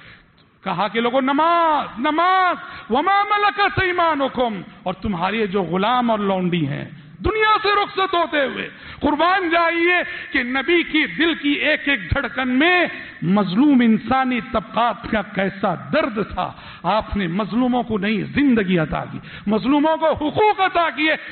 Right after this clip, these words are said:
اور انہیں عام انسانوں کے برابر لا کھڑا کیا آپ صلی اللہ علیہ وسلم نے۔ اور دنیا سے خود گئے تو اس حال میں گئے کہ آپ کے گھر میں کچھ نہ تھا، کچھ نہ تھا۔ لیڈر اسے کہتے ہیں، آسمان سے آنے والی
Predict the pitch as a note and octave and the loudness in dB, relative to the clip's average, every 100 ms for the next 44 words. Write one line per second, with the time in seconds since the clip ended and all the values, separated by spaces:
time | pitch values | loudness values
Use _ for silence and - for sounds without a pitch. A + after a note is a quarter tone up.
0 | - G3+ C#4 D4 - C4+ E4+ D#4+ C#4 D#4 | -6 -2 0 0 0 -2 -2 -2 -2 -2
1 | E4 F4+ C4+ D#4+ F3+ B3+ F4 G#4 G4+ F#4+ | 0 -2 -2 -4 -2 0 2 2 2 2
2 | F4+ - D#4+ D4+ A3+ C4+ C4 B3+ B3 A3+ | 0 0 0 0 0 0 0 0 -2 0
3 | A3 G#3 G3+ F#3+ F#3 D3+ - - - - | 0 -2 -2 0 0 -4 -8 -18 -14 -6
4 | F#3 D#3 A3 A3+ G#3+ G#3+ G3+ - - D#4 | -4 -2 0 0 -2 -4 -4 -4 -2 -2
5 | A#3 G3+ A#3+ A#3 A#3 G#3+ - F#3+ G#3 G3 | 0 0 0 0 0 -2 -2 -2 0 0
6 | G3 F3+ G#3 A3 - - - F3 F3+ G#3+ | -2 0 0 0 -4 -14 -8 -2 0 0
7 | - G3 D#3+ A#3 C#4 B3+ - F#4 E4+ A#3 | -2 -6 -4 -2 -2 -2 -2 -2 -2 -2
8 | G3+ - F#3 E3 - - G#4 D4+ G4+ F#4+ | -4 -2 -4 -4 -10 -2 -2 0 0 0
9 | F#4 E4+ D4+ - - - B3+ D4 E4+ E4+ | 2 0 0 -4 -10 -2 -2 0 0 0
10 | F#4 G#4+ G4+ F#4+ E4+ - D4+ B3+ C4+ A#3+ | 0 2 0 0 -2 0 0 0 0 -2
11 | - - - G#3+ G#3 A#3 A#3+ G#3+ A3 G#3 | -6 -12 -4 -4 -2 -2 -2 -2 -2 -2
12 | A3 G#3 G#3 | -2 -2 -2